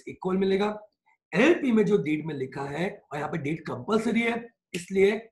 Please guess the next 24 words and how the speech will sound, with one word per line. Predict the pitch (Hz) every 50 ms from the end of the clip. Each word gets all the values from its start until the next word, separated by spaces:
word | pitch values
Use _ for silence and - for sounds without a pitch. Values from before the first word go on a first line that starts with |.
| _ -
deed | 160 175 170 180
में | 180 143
जो | 127 175 220
लिखा | 233 220 196 - - 170
है | 165 160 160 165
वो | 151 151 147 -
फॉलो | 127 117 123 131
करना | 131 123 117 120 135 165 202 - - - _ _ _ -
पड़ेगा। | 139 123 110 98 92 92 85 - _ _ _ _ _ _ _ _ _ - 143
म्यूचुअल | 165 185 175 240 233
एजेंसी | 240 240 233 233 240
की | 233 202
बात | 220 226 220 -
करूं, | 226 262 285 - - - _ _ -
कंपनी | - 175 170 165 185 190 196
में | 196 202 190
नहीं | 185 180 190 208 214
है, | 220 220 220 - _ _ - 165
company | 160 160 165 190 190
में | 196 208 202
shareholders | 202 - - - 151 147 - 240 233 190 196 190 196 190 208 208 180 -
are | - 190 190 185
not | 165 156 165 180 170 165 180
the | 208